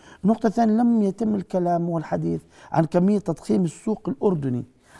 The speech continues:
أي الناتج المحلي الأردني بسبب وجود اللاجئين. اللاجئين بياخدوا أموال من الخارج بينفقوها داخل الأردن، وهذا جزء من الإنفاقات التي تضخم السوق الأردني، جزء مما ساعد على تطوير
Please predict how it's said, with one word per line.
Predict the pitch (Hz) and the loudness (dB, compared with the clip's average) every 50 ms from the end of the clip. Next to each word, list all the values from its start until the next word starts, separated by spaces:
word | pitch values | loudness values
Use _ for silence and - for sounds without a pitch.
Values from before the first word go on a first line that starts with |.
| - _ - | -2 _ 4
أي | 156 151 - - - | 4 4 2 0 0
الناتج | 147 160 175 185 185 - 170 143 156 | 0 2 2 0 0 0 -2 -2 -2
المحلي | 156 156 156 151 - 185 190 170 160 | 0 0 -2 0 0 -2 0 0 -2
الأردني | 160 156 - - 165 151 139 135 127 135 131 139 - _ _ - - - _ | -4 -4 -4 -6 -6 -4 -4 -4 -4 -4 -4 -6 -10 _ _ -20 -20 -12 _
بسبب | - 135 131 - 262 240 233 202 | -4 -4 -2 0 2 4 4 4
وجود | 190 196 165 180 190 160 | 4 2 2 0 0 0
اللاجئين. | 185 185 180 180 180 165 165 - - - 220 185 135 123 123 - _ _ _ _ _ - | 0 0 0 0 -2 -2 -4 -6 -4 -2 -2 -2 -4 -4 -8 -12 _ _ _ _ _ 0
اللاجئين | 139 147 139 135 147 156 160 156 | 0 0 2 0 0 0 0 0
بياخدوا | 151 165 135 135 131 - | 0 -2 -2 -2 -4 -4
أموال | - 151 156 170 165 | -2 -2 0 0 0
من | 147 143 143 | 0 0 -2
الخارج | 135 120 - - 165 180 180 170 165 165 151 151 | -2 -4 -4 -2 0 0 0 0 -2 -2 -4 -4
بينفقوها | 160 196 180 - 208 - - 202 | -4 -4 -4 -4 -6 0 0 2
داخل | 196 185 202 190 - 214 | 2 2 0 -2 -2 -4
الأردن، | 214 - - - 233 - 82 - - - 131 - _ _ - - - - _ | -4 -2 -2 -2 -4 -2 -4 -8 -10 -10 -14 -18 _ _ -20 -20 -20 -16 _
وهذا | 156 151 151 170 160 156 165 | 0 2 4 4 4 2 0
جزء | 160 185 233 180 170 170 - | 0 0 0 0 0 0 0
من | 156 156 156 160 | -2 -2 -2 -4
الإنفاقات | - - 156 151 147 - 165 156 - - 156 151 147 - | -4 -4 -6 -4 -4 -4 -6 -4 0 0 0 0 -2 -4
التي | 151 143 131 - _ _ - | -8 -8 -8 -12 _ _ -12
تضخم | 165 165 208 196 - 180 165 | -6 -6 -6 -4 -2 -4 -4
السوق | 156 147 - - 175 - - | -4 -6 -8 -10 -10 -8 -10
الأردني، | - - 240 233 202 170 143 - - - - - _ - - - - - _ _ - | -8 -6 -6 -6 -6 -6 -8 -8 -8 -10 -12 -14 _ -20 -20 -20 -20 -20 _ _ 0
جزء | 143 196 190 160 214 - | 2 4 4 4 4 4
مما | 170 170 165 165 160 156 | 4 2 2 2 0 0
ساعد | 143 - 196 185 170 160 170 | 0 0 0 2 2 0 0
على | 151 139 156 156 147 143 - _ _ _ | 0 0 2 2 0 -2 -4 _ _ _
تطوير | - 160 147 - - - 170 170 170 175 | -4 -4 -4 -2 0 2 2 4 2 0